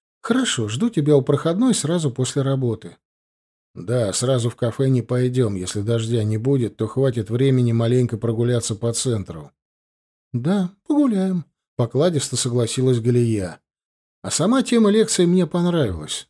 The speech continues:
Тут и готовиться особо не надо». Глянуть чисто свежую информацию по последней пятилетке, да плановые цифры на новую. А как это все работает, я знаю, наверное, получше, чем многие современные доктора экономических наук.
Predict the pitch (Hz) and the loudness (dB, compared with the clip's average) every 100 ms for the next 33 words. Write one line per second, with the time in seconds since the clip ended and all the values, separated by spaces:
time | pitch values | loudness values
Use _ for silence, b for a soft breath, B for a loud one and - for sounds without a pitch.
0 | - 110 110 101 - 139 175 - 165 - | -10 -6 -6 -6 -2 -2 0 -2 -4 -2
1 | 156 156 156 151 147 135 131 _ _ _ | 0 0 2 2 2 0 -6 _ _ _
2 | _ _ 113 117 139 156 147 135 - 135 | _ _ -4 2 4 6 4 2 0 -2
3 | 139 127 135 139 127 131 123 127 131 196 | -2 -4 0 2 2 2 2 0 2 0
4 | 196 180 160 156 160 156 165 160 151 147 | 0 0 -2 0 0 2 2 4 2 2
5 | 139 147 151 151 147 127 139 151 202 170 | 0 2 4 2 2 0 0 2 2 4
6 | 117 92 - 160 - 113 85 82 131 151 | 2 0 0 0 2 -4 -4 0 2 4
7 | 139 127 - _ _ _ _ _ _ 214 | 4 2 -2 _ _ _ _ _ _ -6
8 | 226 247 180 165 - 180 175 160 196 190 | -4 -2 0 0 2 2 2 2 2 0
9 | 117 127 127 117 139 160 143 131 131 143 | 0 0 0 0 0 2 2 4 4 4
10 | 139 135 131 139 147 156 135 - 143 139 | 4 2 2 2 2 2 -2 0 2 4
11 | 147 151 139 127 147 143 147 151 147 143 | 4 2 2 2 2 4 4 4 4 4
12 | 135 135 - 143 143 135 143 139 143 135 | 4 2 4 4 4 2 2 2 2 2
13 | 131 - 123 - 147 135 95 _ | -2 -4 -4 0 2 2 0 _